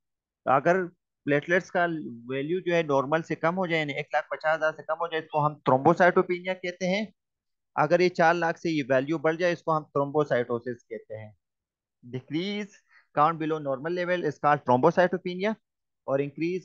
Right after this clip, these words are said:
from normal level is called thrombocytosis। Function क्या है? Clotting of the blood, इसका main function clotting of the blood करता है। और vascular limiting, जो भी जहाँ कहीं पर injury हो जाए, इसके repair करने में कोशिश करता है, खुद ब खुद repair करने की कोशिश करता है।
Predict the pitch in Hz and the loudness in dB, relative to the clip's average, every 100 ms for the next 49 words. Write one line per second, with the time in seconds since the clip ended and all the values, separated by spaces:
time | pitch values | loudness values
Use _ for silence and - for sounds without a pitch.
0 | _ 151 147 127 131 160 185 180 180 156 | _ -10 -6 -2 0 0 0 0 0 -2
1 | - 151 156 - 147 147 151 151 147 170 | -4 -4 -4 -10 -10 -8 -4 -4 -2 -2
2 | 160 117 98 _ _ _ _ _ 170 180 | -2 -4 -6 _ _ _ _ _ 0 2
3 | 226 208 208 196 202 196 143 143 175 170 | 0 2 6 6 4 -2 -8 -8 -8 -10
4 | 143 131 123 123 127 - 139 165 185 - | -8 -8 -6 -6 -6 -8 -4 -4 -4 -6
5 | 160 160 - 131 165 170 175 175 170 170 | -8 -12 -8 -6 -6 -4 -2 -2 -2 -6
6 | - 151 - 151 147 156 _ _ _ _ | -4 -8 -4 -6 -6 -10 _ _ _ _
7 | _ - 139 135 127 151 - 185 190 180 | _ 2 4 6 4 4 4 4 6 4
8 | 165 165 180 160 160 170 175 160 _ 156 | 0 -2 -2 -6 -6 -6 -8 -10 _ -8
9 | 156 175 170 156 165 175 160 151 143 139 | -4 -4 -2 -2 0 0 0 0 -2 4
10 | 185 180 175 170 170 165 127 - 139 165 | 6 6 4 2 0 -2 -2 2 0 2
11 | 175 170 180 180 175 170 185 - 156 160 | -2 -4 -8 -12 -14 -18 -18 -10 -6 -4
12 | 156 175 165 156 156 135 131 127 151 160 | -2 -2 2 0 0 -2 -2 -2 -2 -4
13 | 165 165 175 165 160 175 - 156 - 160 | -12 -14 -14 -12 -12 -14 -10 -10 -6 -6
14 | 170 | -6